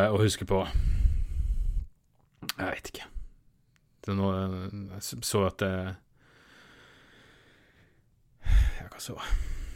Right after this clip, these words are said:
Jeg vet ikke. Jeg begynner å, jeg, jeg, merker dere? Merker dere? Jeg hadde det der, og så, og så forsvant det bare. Jeg mistet totalt fuckings piffen. Jeg har jo sittet og pratet to timer med Gunnar Tjomli allerede.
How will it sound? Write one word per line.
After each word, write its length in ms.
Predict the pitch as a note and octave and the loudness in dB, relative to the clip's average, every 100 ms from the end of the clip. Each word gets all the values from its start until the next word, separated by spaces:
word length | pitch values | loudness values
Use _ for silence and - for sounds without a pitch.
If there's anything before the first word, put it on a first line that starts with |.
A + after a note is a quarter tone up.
| - - - - - | -12 -12 -14 -16 -14
Jeg 100 | - | -12
vet 160 | F#2+ - | -12 -14
ikke. 160 | - - - - - - - - - - | -10 -4 -4 -4 -8 -8 -10 -14 -18 -8
Jeg 160 | G#2+ | -4
begynner 220 | G2 E2+ | -4 -8
å, 60 | C#2+ | -10
jeg, 200 | C#2+ F2+ - | -10 -10 -10
jeg, 360 | - G2 - - - - | -10 -8 -8 -12 -14 -2
merker 240 | A#2 - G2 | 2 4 2
dere? 220 | - - _ - | 0 -16 _ 6
Merker 260 | D#3 C#3+ | 8 8
dere? 140 | G2+ A2 | 4 2
Jeg 160 | A2 | 4
hadde 280 | B2 D3 G#2+ | 6 8 8
det 80 | F2+ F2 | 6 -2
der, 240 | F2+ F2 | -4 -6
og 100 | G2+ | -8
så, 180 | - A2 F#2+ | 0 0 2
og 60 | F#2+ | 0
så 140 | - F#2+ F#2+ | 0 -2 -2
forsvant 400 | - G#2+ - F#2+ - | -8 -4 0 0 -2
det 80 | F#2+ | -10
bare. 200 | F2 - | -10 -6
Jeg 160 | - A#2+ | 4 6
mistet 380 | B2+ - G#2 - | 6 4 0 -2
totalt 800 | G2 - - A#3+ A3 - - - - | -6 4 12 12 12 10 -4 -16 -10
fuckings 340 | - F2+ F#2+ - | -8 -6 -6 -4
piffen. 300 | F#2 - - - - - - - - | -6 -8 -20 -20 -20 -20 -20 -20 -2
Jeg 80 | - | 6
har 80 | B2+ | 8
jo 40 | |
sittet 220 | C#3+ C#3+ | 8 8
og 60 | B2 | 10
pratet 320 | C3 B2 A2 | 10 10 8
to 140 | - A#2+ | 8 6
timer 300 | B2 A#2+ A2 | 8 6 6
med 140 | G2+ G2 | 6 4
Gunnar 240 | G#2+ G2 | 4 4
Tjomli 260 | - A2 G#2+ | 4 6 6
allerede. 480 | F#2 F#2 G2+ G2 | 6 4 2 2